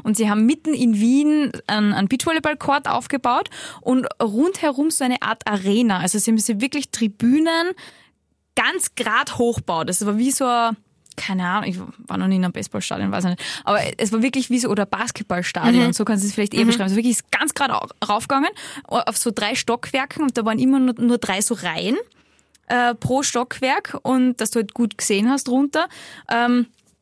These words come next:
Speaker 1: und das ist jetzt in die Höhe gebaut worden. Und wir waren ganz oben. Ich war mit einem Freund dort und wir waren ganz oben auf der obersten Tribüne.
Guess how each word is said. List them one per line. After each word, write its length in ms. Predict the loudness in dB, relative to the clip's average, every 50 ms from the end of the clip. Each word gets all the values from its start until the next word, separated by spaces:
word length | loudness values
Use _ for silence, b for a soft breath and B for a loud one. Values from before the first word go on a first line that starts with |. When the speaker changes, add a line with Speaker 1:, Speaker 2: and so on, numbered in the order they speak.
| _ _ _ -6 -4
Speaker 1:
und 80 | -2 0
das 20 |
ist 60 | 0
jetzt 140 | 0 0 2
in 80 | 2 2
die 100 | 4 4
Höhe 240 | 4 4 4 2 2
gebaut 340 | 0 -4 -4 -4 -6 -4 -6
worden. 180 | -6 -6 -6 -8 B B B B B
Und 180 | B 2 4 4
wir 140 | 4 4 4
waren 140 | 2 2 2
ganz 260 | 2 2 2 0 0
oben. 320 | 2 0 2 2 2 0 0 0
Ich 100 | 2 2
war 100 | 4 4
mit 100 | 4 4 4
einem 80 | 2
Freund 320 | 2 2 0 0 0 0 2
dort 220 | 2 0 2 2 2
und 60 | 2
wir 80 | 4 4
waren 180 | 4 2 2 0
ganz 260 | 0 0 2 0 2
oben 260 | 2 0 2 2 2 0 0 -4
auf 160 | -6 -4 -2
der 80 | 0 0
obersten 340 | 2 2 2 2 2 0 2
Tribüne. 480 | 2 0 0 0 2 2 4 4 2